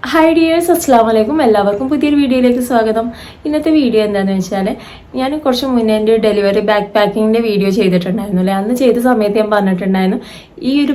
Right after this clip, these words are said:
ബാഗിൽ എനിക്ക് ഏതൊക്കെ ഐറ്റംസ് ആണ് യൂസ്ഫുൾ ആയത്, അല്ലെങ്കിൽ യൂസ്ഫുൾ ആവാത്ത ഐറ്റംസ് ഉണ്ടെന്നുണ്ടെങ്കിൽ ഞാൻ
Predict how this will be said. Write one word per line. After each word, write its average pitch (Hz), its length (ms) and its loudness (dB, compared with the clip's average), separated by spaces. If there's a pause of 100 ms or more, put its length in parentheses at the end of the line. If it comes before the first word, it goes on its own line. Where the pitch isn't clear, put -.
ബാഗിൽ 208 380 2 (240)
എനിക്ക് 220 320 2
ഏതൊക്കെ 202 360 0
ഐറ്റംസ് 202 460 -2
ആണ് 202 160 -4 (220)
യൂസ്ഫുൾ 202 460 -2
ആയത്, 190 180 2
അല്ലെങ്കിൽ 220 260 0
യൂസ്ഫുൾ 247 400 0
ആവാത്ത 247 300 2 (100)
ഐറ്റംസ് 208 460 0
ഉണ്ടെന്നുണ്ടെങ്കിൽ 208 720 0
ഞാൻ 190 120 0